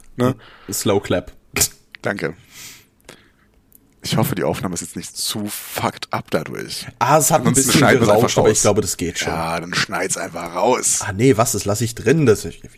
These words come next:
Speaker 2: ungeschnitten, ungeschnitten.
Speaker 1: Oha, Tobi will's umgeschnitten haben? Alles klar. Das merke ich mir für alle Folgen, ob's hört. Ähm.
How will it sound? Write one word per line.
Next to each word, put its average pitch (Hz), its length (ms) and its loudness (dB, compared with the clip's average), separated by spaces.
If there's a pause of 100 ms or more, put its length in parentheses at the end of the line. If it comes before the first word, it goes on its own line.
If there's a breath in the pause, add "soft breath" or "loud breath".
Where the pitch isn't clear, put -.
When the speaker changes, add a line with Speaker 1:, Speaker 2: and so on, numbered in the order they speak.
(380)
Speaker 2:
ungeschnitten, 127 1120 4
ungeschnitten. 127 800 0 (1120 loud breath)
Speaker 1:
Oha, 131 260 2
Tobi 147 240 0
will's 120 160 -4
umgeschnitten 127 340 -6
haben? 135 140 -4
Alles 98 220 -2
klar. - 320 -4 (160)
Das - 160 -8
merke 143 200 -4
ich - 80 -8
mir - 120 -4
für - 140 2
alle 127 120 2
Folgen, 92 300 0
ob's - 140 -10
hört. 76 160 -8 (720 loud breath)
Ähm. 85 320 -8